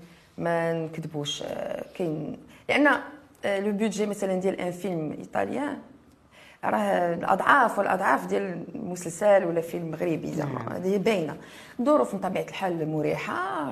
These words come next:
Speaker 1: ال-، كل حاجه بوقتها، الناس منظمين، تيكونوا منظمين ماديا. ما نهضروش على هذه المساله هذه، لان اي
Speaker 2: <laughs>
Speaker 1: ممثل
Speaker 2: فرضاً.
Speaker 1: غيجي غادي يقول لك اعمال اجنبيه من طبيعه الحال كنتخلصوا
Speaker 2: نعم.
Speaker 1: فيها مزيان.
Speaker 2: نعم.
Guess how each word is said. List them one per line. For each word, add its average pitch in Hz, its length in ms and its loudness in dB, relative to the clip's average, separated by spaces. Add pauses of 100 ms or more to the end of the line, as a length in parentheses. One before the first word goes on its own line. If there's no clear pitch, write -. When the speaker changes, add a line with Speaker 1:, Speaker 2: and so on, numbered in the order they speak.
Speaker 1:
ال-، 98 380 -8 (400)
كل 214 200 -2
حاجه 170 320 0
بوقتها، 175 800 -2
الناس 180 340 -2
منظمين، 165 640 -2
تيكونوا - 320 -8
منظمين 185 600 -6 (480)
ماديا. 214 480 6
ما 190 120 2
نهضروش 175 420 2
على 196 140 4
هذه 180 160 4
المساله 170 400 -2
هذه، 175 140 4
لان 220 240 6
اي 311 240 6
Speaker 2:
<laughs> 277 80 6
Speaker 1:
ممثل 277 240 10
Speaker 2:
فرضاً. 254 440 12
Speaker 1:
غيجي 359 240 6 (420)
غادي 277 220 6
يقول 240 280 4
لك - 180 0
اعمال 226 480 4
اجنبيه 196 480 2
من 294 80 2
طبيعه - 260 0
الحال 302 220 -4
كنتخلصوا - 460 -6
Speaker 2:
نعم. 160 120 -2
Speaker 1:
فيها 233 160 -2
مزيان. 180 300 -2 (140)
Speaker 2:
نعم. 135 260 -6